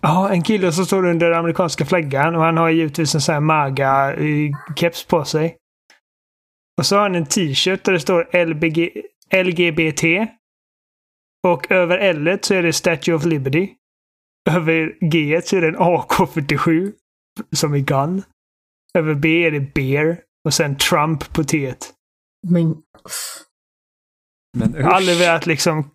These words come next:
Speaker 1: kastrera någon i hela mitt liv så mycket. Fy fan.
Speaker 3: Eh, vi hade en på min skola som hade gick runt med magakeps när det var de tiderna.
Speaker 1: Mm.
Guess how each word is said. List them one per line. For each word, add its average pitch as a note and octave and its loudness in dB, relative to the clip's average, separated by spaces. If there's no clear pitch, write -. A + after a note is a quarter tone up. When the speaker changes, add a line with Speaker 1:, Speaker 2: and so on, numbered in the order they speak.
Speaker 1:
kastrera D#3 0
någon F3 2
i D#3 0
hela D#3 0
mitt C#3 -4
liv D#3 0
så D3+ -2
mycket. C#3+ -4
Fy C#3+ -10
fan. D#3 -8
Speaker 3:
Eh, G#2 -4
vi A#2+ -4
hade C#3+ -2
en C#3+ -6
på B2 -6
min A2+ -2
skola A#2+ -4
som B2 -4
hade A2 -2
gick G#2+ -4
runt G2+ -4
med F#2+ -2
magakeps F#2 -6
när G2 -2
det F#2+ -2
var F2+ -4
de G2+ -4
tiderna. F#2+ -2
Speaker 1:
Mm. B2+ -2